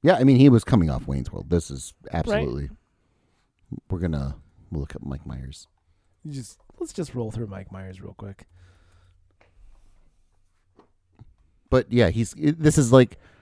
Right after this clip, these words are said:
Speaker 1: again, you're meeting with your agents, your, your writing team, and
Speaker 2: Yeah.
Speaker 1: everything. You're like,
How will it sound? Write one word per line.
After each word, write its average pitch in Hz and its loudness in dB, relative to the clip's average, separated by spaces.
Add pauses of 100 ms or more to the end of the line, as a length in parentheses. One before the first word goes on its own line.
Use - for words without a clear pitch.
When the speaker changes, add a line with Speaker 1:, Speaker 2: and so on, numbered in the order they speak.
(160)
Speaker 1:
again, 120 2
you're 98 0
meeting 123 6
with 127 4
your 120 -2
agents, 98 2
your, 87 2
your 95 2 (360)
writing 101 0
team, 95 0
and 90 4
Speaker 2:
Yeah. - 4
Speaker 1:
everything. 98 -2 (160)
You're 117 0
like, 101 0